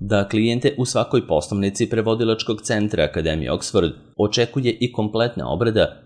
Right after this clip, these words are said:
bilo koje vrste audio sadržaja, kao i video. Pored toga što će biti izvršen prevod za reklamne poruke i dokumentarne, odnosno igrane, animirane i crtane filmove,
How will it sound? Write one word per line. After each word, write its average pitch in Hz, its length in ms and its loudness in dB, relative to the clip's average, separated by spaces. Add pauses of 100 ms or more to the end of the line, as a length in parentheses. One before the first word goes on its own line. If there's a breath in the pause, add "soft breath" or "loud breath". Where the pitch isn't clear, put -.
(120)
bilo 73 320 0
koje 113 260 2
vrste 95 480 -2
audio 98 360 2
sadržaja, 85 600 -2 (240)
kao 73 220 -2
i 82 120 2
video. 87 320 2 (300)
Pored 98 200 4
toga 98 220 2
što 101 140 0
će 98 140 -2
biti 104 300 0
izvršen 101 500 0
prevod 101 340 2 (300)
za 101 320 0
reklamne 120 500 0
poruke 90 560 2
i 123 160 2
dokumentarne, 90 920 0
odnosno 107 400 0 (100)
igrane, 117 720 0
animirane 101 720 0
i 120 140 -2
crtane 76 380 -2
filmove, 90 400 0